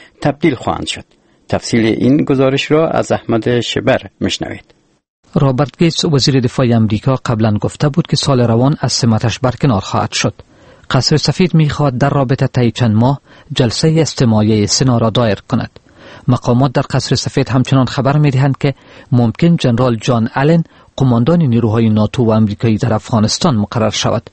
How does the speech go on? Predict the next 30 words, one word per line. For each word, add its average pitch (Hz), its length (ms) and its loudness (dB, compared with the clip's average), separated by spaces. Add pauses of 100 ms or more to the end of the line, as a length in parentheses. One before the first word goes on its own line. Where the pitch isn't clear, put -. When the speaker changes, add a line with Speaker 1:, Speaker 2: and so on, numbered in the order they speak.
(260)
Speaker 2:
و 123 120 2
ریان 107 300 0
کروکر، 165 400 -2
دیپلمات 123 580 0
امریکایی، 117 580 0 (300)
در 113 200 2
کابل 107 320 0
سفیر 123 440 -2
خواهد 104 340 -4
شد. - 200 -6 (680)
افرادی 170 380 0
که 170 100 -2
در 139 160 2
مورد 127 360 2
به 120 80 -4
خبرگزاری 117 680 0
اسوسییتد 110 760 -2
پرس 170 220 0
معلومات 113 440 2
دادند، 120 460 0 (260)
از 120 200 -2
گرفتن 113 400 0
نامشان 104 420 0
خودداری 127 460 0
کردند 104 640 0
و 120 120 2
می‌گویند 160 440 2
که 170 160 -2 (320)
جنرال 110 360 2
دیوید 107 220 0